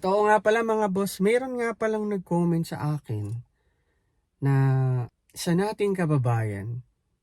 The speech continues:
na tinatanong niya sa akin kung ano daw agency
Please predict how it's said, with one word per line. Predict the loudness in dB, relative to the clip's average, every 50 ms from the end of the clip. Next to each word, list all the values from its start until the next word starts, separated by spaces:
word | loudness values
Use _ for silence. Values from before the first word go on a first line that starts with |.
| _ -6
na | -4 -2
tinatanong | 0 0 2 2 2 0 -2 -2 -2 0 0 2 2
niya | 2 0 -2 -4 -4
sa | -2 -2 -2
akin | -2 -2 -4 -4 -4 -6 -10 _ _ _ _ _ _ _
kung | _ -6 -4 -4 -2
ano | 0 0 0 2 2
daw | 2 4 4 6 4 4 2 0 -4 -12 _ _ _ _ _ _ _ _ _ _ _ _ _ _ _ _ _ _ -2
agency | -2 0 0 2 2 4 4 4 4 0 0 0 0 0 0